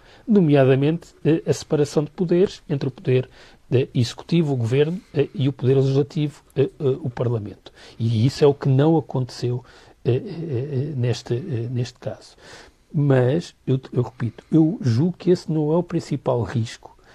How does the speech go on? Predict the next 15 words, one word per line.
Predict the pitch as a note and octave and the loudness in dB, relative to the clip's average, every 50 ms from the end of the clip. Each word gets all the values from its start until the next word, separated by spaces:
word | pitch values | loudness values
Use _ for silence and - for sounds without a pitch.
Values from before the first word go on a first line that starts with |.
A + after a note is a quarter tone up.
| - - - - | -20 -16 -6 -2
Eh, | C#3 C3+ | -2 -2
o | G3 E3 | 0 -2
Presidente | B2 - C3 B2+ C#3 C#3 C#3 C#3+ C3 A2+ - - A#2 A2 A#2+ | -2 -2 0 2 2 2 2 2 0 -2 -6 -8 -10 -8 -8
já | G#2+ G2 G#2 C#3+ C#3+ C#3 | -8 -4 0 2 2 2
deu | C3 C#3 C3+ B2 A#2 | 4 2 2 2 0
conta, | - - - E3 C#3+ A#2+ - - G#2+ | 0 0 2 2 2 2 -2 -4 -4
no | A#2 A#2 A2+ | -2 -2 -4
fundo, | - - - C3 A#2+ A#2+ - - | -4 -4 -4 -4 -4 -4 -8 -12
que | - - | -8 -8
está | A2+ - - - B2 A#2+ | -8 -6 -2 -2 0 0
interessado | A#2+ A#2 - - - - B2 A2+ A#2 | -2 -4 -6 -8 -4 -2 -2 0 0
em | A2+ A#2+ B2+ | -2 -4 -6
virar | B2+ - - - B2+ A#2+ | -8 -8 -6 -2 -2 -2
a | A#2 A#2 | -2 -4
página | - - A2 A2 G#2+ A2+ A#2+ C3 C#3 D#3 A3+ | -4 -4 -4 -2 -2 -2 -2 -4 -4 -6 -8